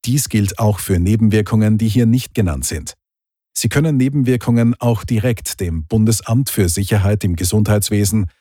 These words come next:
oder der Abteilung für Arzneimittelsicherheit von Novartis anzeigen.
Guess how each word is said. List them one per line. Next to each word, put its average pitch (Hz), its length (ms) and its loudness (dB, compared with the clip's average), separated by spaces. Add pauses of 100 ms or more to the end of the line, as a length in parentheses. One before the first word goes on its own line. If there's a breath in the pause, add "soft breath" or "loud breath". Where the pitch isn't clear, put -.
(240 loud breath)
oder 139 220 0
der 127 200 0
Abteilung 104 520 0
für 117 240 -2
Arzneimittelsicherheit 92 1300 -2
von 101 220 0
Novartis 92 680 -2
anzeigen. 76 560 -6